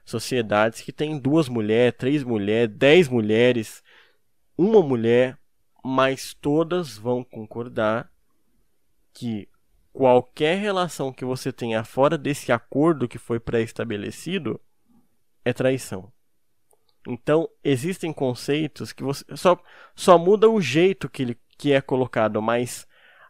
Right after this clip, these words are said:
a essência é a mesma. Então, essa, esse é o raciocínio do C S Lewis, que eu acredito sim nisso. Eu acredito nessa lei natural. Você, alguém pode chegar aqui,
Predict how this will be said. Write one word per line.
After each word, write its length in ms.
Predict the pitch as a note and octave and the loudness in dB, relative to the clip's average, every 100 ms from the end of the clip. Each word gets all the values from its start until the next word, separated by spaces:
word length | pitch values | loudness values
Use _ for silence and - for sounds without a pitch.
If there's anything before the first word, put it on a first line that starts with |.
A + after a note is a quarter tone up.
| _ _ | _ _
a 140 | C3 C3 | 4 4
essência 640 | B2+ - D#3+ F#3+ - C#3 | 2 0 2 2 0 0
é 100 | C3+ | 0
a 80 | E3 | -2
mesma. 460 | C#3+ C3+ G#2+ - - _ _ _ _ _ _ _ _ _ _ _ _ | -4 -6 -8 -16 -20 _ _ _ _ _ _ _ _ _ _ _ _
Então, 500 | A#2 - B2+ C3+ D3 - - | -16 -6 -2 -2 -4 -8 -2
essa, 440 | C3 D#3+ - D3+ | 0 0 -4 -6
esse 260 | C#3 C#3+ F3+ | -4 -4 -2
é 20 | |
o 40 | D#3 | -2
raciocínio 640 | D#3 C#3+ C3 - B2 A#2 | -2 -4 -8 -6 -6 -6
do 100 | A2+ | -8
C 160 | - A#2 | -6 -4
S 240 | A2+ - | -4 -8
Lewis, 320 | G#2+ C3 D#3 | -8 -8 -10
que 140 | - C#3+ | -6 -2
eu 80 | |
acredito 600 | D3+ D#3 C3+ A#2 C3+ D3 | -2 -4 -6 -6 -8 -6
sim 240 | B2 B2 B2 | -8 -6 -6
nisso. 460 | A2+ A#2+ C3+ - - _ _ _ _ _ | -6 -8 -10 -16 -20 _ _ _ _ _
Eu 120 | A2 | -2
acredito 500 | A#2 C3 A#2+ C#3 C3+ | -2 0 -2 -2 -2
nessa 320 | B2+ B2 - A2+ | -2 -2 -2 -2
lei 180 | A#2 | -2
natural. 680 | B2 A#2 A#2+ G#2+ G2 B2 F#3+ _ _ _ - _ - | -4 -6 -4 0 2 0 -2 _ _ _ -20 _ -8
Você, 260 | B2+ - | -6 0
alguém 400 | A2+ C3 C3+ E3+ | 4 4 4 0
pode 280 | E3+ D3+ C#3 | 4 6 6
chegar 380 | - C#3+ B2 A#2+ | 2 -4 0 0
aqui, 400 | A#2 - A#2 | 0 -4 -8